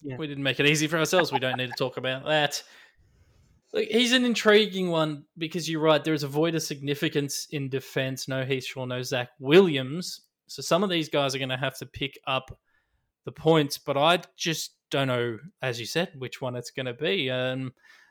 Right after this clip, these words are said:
Speaker 2: Ash played twelve games last year in his first year, which is a, a good sign that they, they want him that best twenty-two.
Speaker 1: Exactly.
Speaker 2: And we talk about security a lot now that we know we're only gonna get teams twenty-four hours out from games, so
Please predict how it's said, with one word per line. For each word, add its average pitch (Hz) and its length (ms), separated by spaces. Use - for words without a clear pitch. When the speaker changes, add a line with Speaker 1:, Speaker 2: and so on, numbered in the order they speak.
Speaker 2:
Ash 165 380
played 143 200
twelve 165 280
games 165 220
last 165 260
year 175 180
in 170 80
his 147 120
first 165 320
year, 165 120
which 147 220
is 127 80
a, 135 160
a 131 60
good 143 220
sign 135 320
that 135 120
they, 127 320
they 127 140
want 139 220
him 156 120
that 151 160
best 147 220
twenty-two. 139 380
Speaker 1:
Exactly. 160 200
Speaker 2:
And 123 160
we 147 100
talk 160 300
about 151 220
security 147 560
a 139 60
lot 143 280
now 151 320
that 151 220
we 139 100
know 139 240
we're 143 160
only 143 160
gonna 143 140
get 135 180
teams 139 320
twenty-four 139 480
hours 135 220
out 139 200
from 135 220
games, 147 440
so 131 240